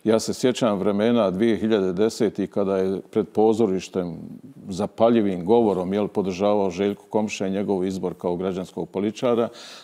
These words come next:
Danas govori obrnuto. E, čak šalje poruku da građanska Bosna i Hercegovina ne može biti, da je to podvala,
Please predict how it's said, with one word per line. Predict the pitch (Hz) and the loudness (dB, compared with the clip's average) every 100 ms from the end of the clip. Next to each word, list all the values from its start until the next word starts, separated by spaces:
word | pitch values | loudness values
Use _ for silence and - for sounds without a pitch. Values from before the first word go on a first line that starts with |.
| - | -4
Danas | 104 101 | -2 0
govori | 95 104 104 101 101 - | 2 2 4 2 0 0
obrnuto. | 107 98 87 80 92 | 0 0 -4 -10 -10
E, | 87 101 98 92 | -10 -6 -4 -4
čak | - 101 - | -2 -4 -4
šalje | - 110 101 | -2 2 2
poruku | 90 220 110 - | 2 2 0 0
da | 98 95 | 0 0
građanska | 95 101 101 - 110 92 | 0 -2 -2 -4 -2 -2
Bosna | 90 98 101 | -2 -4 -4
i | 90 | -6
Hercegovina | - 95 - 98 92 92 | -2 -4 -2 -4 -2 -4
ne | 92 | -4
može | 98 92 104 | -4 -2 0
biti, | 101 87 185 | -2 -2 -4
da | 95 | -4
je | 92 | -4
to | 98 | -6
podvala, | 90 - 95 104 107 113 | -6 -4 -2 2 4 2